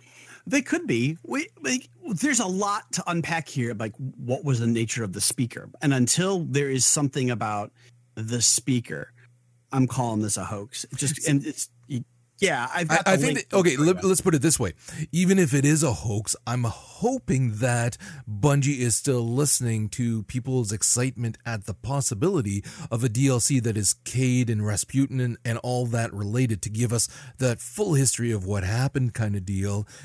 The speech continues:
Speaker 2: and, and, and any sort of resolution that we can get as well. Like, that would be fucking incredible. Absolutely
Speaker 1: Oh.
Speaker 2: awesome.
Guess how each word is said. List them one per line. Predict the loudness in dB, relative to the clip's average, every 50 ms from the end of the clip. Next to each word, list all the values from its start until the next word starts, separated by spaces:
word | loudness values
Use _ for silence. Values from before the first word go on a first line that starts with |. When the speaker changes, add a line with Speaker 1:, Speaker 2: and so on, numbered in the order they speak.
| -16 -10 _
Speaker 2:
and, | -4 -2 -2 -2 -4 -6 -8 -6
and, | -4 -4 -4 -4 -6 -6 -10 -14 _ _ _ _ _ _ _ _ _ _ _ _ _ _ -10 -4
and | -2 -2 0 2
any | 2 4 6 6 6
sort | 6 6 4 4 2
of | 2 2
resolution | 2 2 2 2 2 2 2 2 0 -2
that | 0
we | -2 -4 -4
can | -4 -4 -4
get | -2 -4 -4 -4
as | -6 -6 -4
well. | -2 0 0 0 0 -2 -4 -10 -18 -20 -20 -18 -8 -6
Like, | -6 -6 -4
that | -6 -8 -8 -8
would | -10 -10 -10
be | -10 -10
fucking | -10 -6 0 0 0 2 2 2 0 2 2
incredible. | 0 0 0 0 -4 -8 -8 -6 -4 0 0 2 2 2 0 -2 -6 -6 _ _ _
Absolutely | -2 -2 0 0 -2 0 -2 -2 -2 -2 -2 -2
Speaker 1:
Oh. | -2 -2
Speaker 2:
awesome. | -2 0 0 0 -2 -2 -4 -6